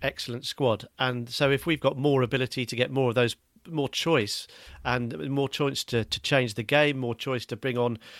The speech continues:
fresh legs or, or change the dynamic, then it, it really should benefit Watford, because a lot of people have been complaining about it coming into the Premier League because it benefits teams like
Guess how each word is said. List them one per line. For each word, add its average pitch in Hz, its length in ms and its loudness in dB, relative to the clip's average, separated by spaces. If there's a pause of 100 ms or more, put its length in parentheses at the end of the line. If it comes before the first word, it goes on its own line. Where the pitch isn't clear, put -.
(120)
fresh - 380 -2
legs 143 280 -4
or, 120 200 -2
or 117 120 -4
change 123 300 0
the 113 60 -4
dynamic, 135 540 0
then 143 300 2
it, 156 240 -6
it 156 200 -2
really 175 300 6
should 143 260 -2
benefit 135 400 0
Watford, 127 320 -4
because 127 340 -2 (260)
a 139 60 2
lot 170 120 4
of 120 60 -6
people 135 240 0
have 117 100 -4
been 123 140 -2
complaining 123 540 0
about 123 320 0
it - 160 -6
coming 123 220 -4
into 117 160 -8
the 110 60 -14
Premier 123 300 -2
League 120 220 -2
because 117 240 -6
it - 140 -10
benefits - 440 -2
teams 123 360 -2
like 123 240 2